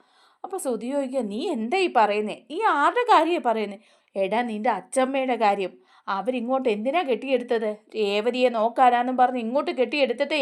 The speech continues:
എന്നെ ഭരിക്കാൻ വരികയാണ്. വെളുപ്പിനെ അഞ്ചു മണിക്ക് എണീറ്റ് കോലം വരച്ചില്ലെങ്കിൽ നേരം വെളുക്കാതെ ഒന്നും ഇരിക്കുകയല്ലോ.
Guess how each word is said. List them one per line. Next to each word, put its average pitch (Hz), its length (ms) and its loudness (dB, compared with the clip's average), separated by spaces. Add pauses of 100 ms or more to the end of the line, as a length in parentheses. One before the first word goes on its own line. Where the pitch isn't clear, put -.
എന്നെ 370 200 -2
ഭരിക്കാൻ 294 440 2
വരികയാണ്. 247 380 2 (380)
വെളുപ്പിനെ 214 460 -2
അഞ്ചു 214 260 -2
മണിക്ക് 311 280 -4
എണീറ്റ് 294 320 -4 (100)
കോലം 269 420 4
വരച്ചില്ലെങ്കിൽ 349 600 0 (120)
നേരം 254 340 -2
വെളുക്കാതെ 359 360 2
ഒന്നും 392 160 -2
ഇരിക്കുകയല്ലോ. 359 520 0